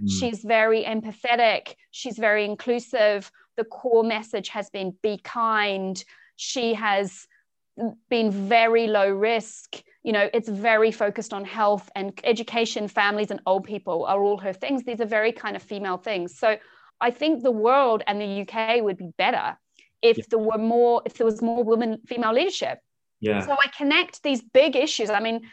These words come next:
Speaker 2: might seem crazy to connect what I'm doing every day to, like, covid and, you know, whatever else, nuclear proliferation and, you know,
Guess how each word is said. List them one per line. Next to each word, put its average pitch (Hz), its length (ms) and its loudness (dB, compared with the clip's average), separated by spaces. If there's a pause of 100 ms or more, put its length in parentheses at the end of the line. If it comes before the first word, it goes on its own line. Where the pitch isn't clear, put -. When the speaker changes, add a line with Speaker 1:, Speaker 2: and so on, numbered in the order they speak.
(160)
Speaker 2:
might 277 240 2
seem 269 200 0
crazy 233 560 2
to 214 120 -8
connect 220 440 -4
what 202 140 -4
I'm 196 120 -4
doing 240 300 0
every 202 180 -4
day 175 360 -2 (140)
to, 214 80 -6
like, 175 400 -2 (280)
covid 196 720 2
and, 190 440 -2 (220)
you 196 80 -6
know, 185 220 2
whatever 247 280 2
else, 220 320 4
nuclear 269 440 2
proliferation 240 840 2
and, 196 300 -4
you 220 100 -6
know, 196 220 2